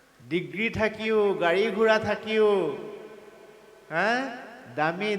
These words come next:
ডানলপ থাকিও আমি শান্তিত থাকিব নোৱাৰিম। শান্তিত থাকিবলৈ হ'লে আমাক কি লাগিব? সহানুভূতি, মৰম চেনেহেৰে ভৰা এখন ঘৰ,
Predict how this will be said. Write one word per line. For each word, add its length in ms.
ডানলপ 400
থাকিও 440
আমি 240
শান্তিত 520
থাকিব 280
নোৱাৰিম। 340
শান্তিত 380
থাকিবলৈ 560
হ'লে 240
আমাক 260
কি 100
লাগিব? 280
সহানুভূতি, 880
মৰম 280
চেনেহেৰে 500
ভৰা 200
এখন 280
ঘৰ, 200